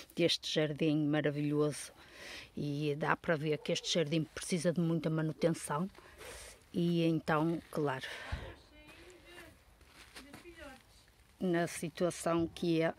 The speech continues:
não, não há ânimo para isso, mas eu vou-vos mostrar na mesma algumas belezas que aqui têm.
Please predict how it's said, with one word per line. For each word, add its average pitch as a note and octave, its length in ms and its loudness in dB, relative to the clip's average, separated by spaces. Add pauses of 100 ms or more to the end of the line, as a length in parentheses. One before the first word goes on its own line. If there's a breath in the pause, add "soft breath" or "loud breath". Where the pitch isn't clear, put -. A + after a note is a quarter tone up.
não, E3 440 4
não D#3+ 320 4
há D#3+ 420 4
ânimo D#3+ 320 2
para E3 280 4
isso, C#3+ 340 -2
mas D3 200 0
eu D#3 100 0
vou-vos D#3 320 0
mostrar E3+ 460 0
na F#3 100 0
mesma E3+ 420 0 (1040 loud breath)
algumas F3 460 4
belezas E3 480 2
que - 140 2
aqui F3 240 0
têm. B2 360 0